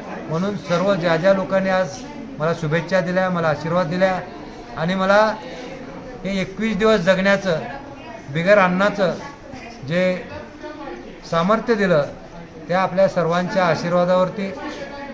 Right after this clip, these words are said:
आणि त्याहीपेक्षा जास्त जर असेल तर त्या स-, पाच, पाच एकर जागेवरती जे दहन झालेले आहेत त्या सर्वांचासुद्धा आशीर्वाद या पाठीमागं आहे. म्हणून आपल्या सर्वांना विनंती करतो की मी एक दोन दिवसामध्येच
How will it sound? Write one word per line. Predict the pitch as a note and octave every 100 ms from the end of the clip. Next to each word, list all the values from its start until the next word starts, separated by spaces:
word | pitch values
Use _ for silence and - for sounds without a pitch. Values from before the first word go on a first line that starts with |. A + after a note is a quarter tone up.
| -
आणि | D#3+ G#3 A3+ - - - F4 - - -
त्याहीपेक्षा | D#3+ E3+ G#3+ G#3 G#3 G#3+
जास्त | G3+ G3 G3
जर | F#3 G3+
असेल | F#3+ E3 E3+ B2+ - - - - -
तर | F3+
त्या | - G3 G3
स-, | - - - -
पाच, | E3+ F#3+ - - -
पाच | F3 -
एकर | G3+ - G3+ A3 G#3 - - G3+ F#3+ D3+
जागेवरती | F3 E3+ F#3+ F#3+ F#3 F#3+ E3+ C#4+ D#4 D#4 D#4+ D#4 - - C#3
जे | F3 F#3 F#3 D3
दहन | D#3 G3 G3
झालेले | F#3 F#3 F#3
आहेत | F3 E3 - - - - - -
त्या | F#3
सर्वांचासुद्धा | F#3+ E3+ E3 F#3 F3+ G3+ F#3 F#3
आशीर्वाद | F3+ F3 F3+ F3+ F3 - - D3+
या |
पाठीमागं | E3 D#3+ D3 D#3+ D#3+
आहे. | D#3 D#3 F3+ - - B3+ - -
म्हणून | - D3+ D#3+
आपल्या | E3+ F3
सर्वांना | E3 F3 F#3
विनंती | F3+ F#3 F#3+ G3+
करतो | - - G3 F#3+
की | - - - D#3
मी | E3+ F3+
एक | F3+
दोन | F#3 G3
दिवसामध्येच | F#3 F#3+ F#3+ F#3+ G3+ -